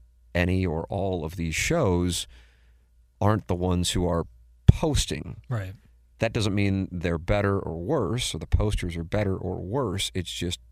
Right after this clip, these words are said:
Speaker 1: math.
Speaker 2: Yeah.
Speaker 1: Um, and so it's easy to get caught up on, um, whether it be hate following or compliments. And I, I, I,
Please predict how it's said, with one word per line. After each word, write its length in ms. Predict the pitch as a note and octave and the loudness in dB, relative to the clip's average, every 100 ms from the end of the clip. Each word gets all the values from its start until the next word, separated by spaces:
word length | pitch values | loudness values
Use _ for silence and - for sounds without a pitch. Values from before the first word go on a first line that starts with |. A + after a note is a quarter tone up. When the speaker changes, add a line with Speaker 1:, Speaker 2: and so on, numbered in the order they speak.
| _ _ _ - | _ _ _ -4
Speaker 1:
math. 460 | B2+ A2 - - - _ B2 | -2 -2 -6 -14 -20 _ -12
Speaker 2:
Yeah. 200 | F#2+ F2+ - - | -12 -14 -20 -8
Speaker 1:
Um, 640 | - F2 F2+ E2+ D#2+ E2 - - _ | 0 2 2 2 0 -4 -8 -16 _
and 240 | F#2+ F#2 F#2 | 2 4 2
so 380 | - G2 F2+ | 2 2 2
it's 200 | E2+ - - | 2 -4 -4
easy 380 | G2+ A#2+ A2+ A2+ | -2 0 2 2
to 80 | F#2 | 2
get 220 | F2+ - | 0 -4
caught 360 | - - G2+ G2 | -4 0 2 2
up 200 | B2+ - | 0 0
on, 380 | E2 F2 E2+ F#2+ - - - - _ - - | 0 0 0 -4 -6 -20 -20 -20 _ -20 -8
um, 600 | F2+ F2 E2 F2 E2+ G2 G2+ - _ _ _ _ _ A2 - - _ | 0 0 0 -2 -4 -6 -10 -20 _ _ _ _ _ -20 -20 -20 _
whether 220 | - F#2+ F2 | -2 0 2
it 60 | |
be 120 | F#2+ | 0
hate 240 | F#2+ G#2+ G2+ | 0 -2 0
following 440 | G2+ F#2+ F#2+ F#2+ - | 0 2 2 0 -2
or 280 | F3+ D3+ - | 0 0 0
compliments. 640 | D3+ G3 - - - - - - - | 0 0 -2 -6 -6 -8 -10 -20 -2
And 120 | G#2 | 2
I, 120 | B2 A2+ - | 2 0 -2
I, 140 | C3+ G#2 - _ _ _ _ _ - | -2 -2 -10 _ _ _ _ _ -4
I, 100 | G#2 | -2